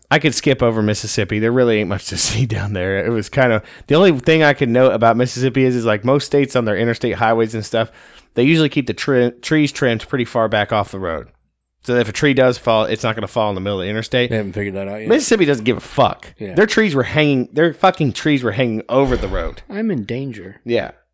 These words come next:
Speaker 1: So, we, uh,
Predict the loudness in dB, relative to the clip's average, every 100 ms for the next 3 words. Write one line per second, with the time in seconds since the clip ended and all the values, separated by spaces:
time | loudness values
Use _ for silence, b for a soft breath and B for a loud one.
0 | _ -8 0 2 2 0 -8 _ _ _
1 | _ _ _ _ _ _ _ _ _ _
2 | -14 -4 0 2 2 2 -2